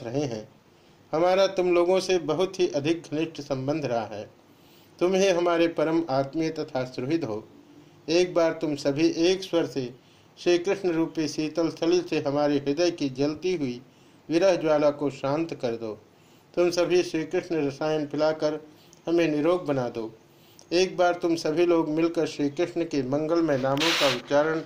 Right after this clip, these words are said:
स्वर से संकीर्तन करो।" विद्यार्थियों ने अपनी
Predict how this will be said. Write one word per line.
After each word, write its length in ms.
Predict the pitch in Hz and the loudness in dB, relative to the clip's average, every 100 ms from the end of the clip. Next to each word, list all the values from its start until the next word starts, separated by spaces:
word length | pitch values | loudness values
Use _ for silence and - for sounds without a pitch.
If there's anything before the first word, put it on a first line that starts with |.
| - - - - - | -10 -12 -10 -10 -2
स्वर 160 | 185 180 | 0 0
से 180 | 175 | -2
संकीर्तन 640 | 160 156 143 160 165 185 175 | -2 -4 -4 -4 0 0 0
करो।" 260 | 127 113 104 - - - - - - - - _ _ _ _ _ _ - | -2 -2 -4 -6 -12 -20 -20 -20 -20 -20 -20 _ _ _ _ _ _ -2
विद्यार्थियों 640 | 175 170 185 190 190 196 | 0 4 4 4 2 2
ने 80 | 190 | 2
अपनी 500 | 185 156 139 175 175 | 2 0 2 2 2